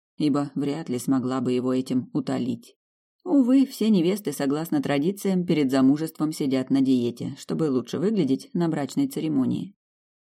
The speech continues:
Как мама любила говорить, стройнее и изящнее.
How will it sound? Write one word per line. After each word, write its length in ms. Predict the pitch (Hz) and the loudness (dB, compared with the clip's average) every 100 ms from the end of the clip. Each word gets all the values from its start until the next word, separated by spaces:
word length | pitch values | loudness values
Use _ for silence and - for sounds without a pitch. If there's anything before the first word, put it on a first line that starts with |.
| _ | _
Как 200 | - - | -8 -2
мама 240 | 220 196 147 | 2 2 2
любила 340 | 143 139 139 | 2 4 4
говорить, 480 | 135 151 220 285 - - | 2 0 0 -2 -6 -20
стройнее 800 | - 160 143 143 185 208 196 - | -6 -4 0 0 2 2 0 0
и 220 | 202 190 | 2 2
изящнее. 640 | 160 127 117 - 127 - | 2 -2 -4 -6 -6 -6